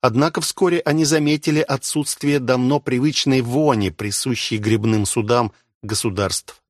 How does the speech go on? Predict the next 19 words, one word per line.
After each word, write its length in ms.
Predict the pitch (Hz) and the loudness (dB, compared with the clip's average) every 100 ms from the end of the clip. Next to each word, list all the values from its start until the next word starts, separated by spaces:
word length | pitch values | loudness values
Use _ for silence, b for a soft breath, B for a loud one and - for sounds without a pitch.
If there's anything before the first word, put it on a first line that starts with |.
| - | -4
Тарпеции, 840 | 123 110 - 104 - - 80 73 _ _ _ | -2 -2 -4 -4 -2 -6 -6 -12 _ _ _
и 120 | 151 156 | 0 2
высоко 500 | 135 - 151 - 120 | 2 2 0 2 0
оценили, 840 | - 123 - 147 104 76 67 80 | 0 -6 -2 0 0 -2 -6 -8
особенно 460 | - - 101 98 110 | -6 -2 -2 -2 -4
Прилла. 640 | - 156 95 71 80 55 - _ _ _ _ _ _ _ _ _ - | -2 -4 -4 -8 -10 -14 -14 _ _ _ _ _ _ _ _ _ -14
«Госпожа 580 | 85 92 - 110 107 156 | -6 -4 0 0 2 2
Вика 380 | 151 175 127 139 | 2 0 0 2
не 120 | 135 | 4
мудрее 580 | 127 123 110 131 139 107 | 4 2 0 0 0 0
нашего 460 | 101 92 - 71 | 0 0 -2 -6
шефа», 520 | 67 - 87 - 65 65 | -6 -4 -6 -8 -10 -4
заступился 720 | 107 110 117 - 107 - 85 | -4 -2 -4 -2 -4 -4 -6
за 160 | 90 | -4
своего 420 | 98 104 98 95 87 | -4 0 0 2 0
благодетеля 720 | 95 92 90 107 - 85 82 | -2 -2 -2 0 -2 -2 0
Лешек, 520 | 98 143 - - - b b _ _ | 2 2 0 -6 -8 b b _ _
когда 320 | 120 101 92 | 0 0 0
шлюп 400 | 80 - 135 147 | -2 0 0 0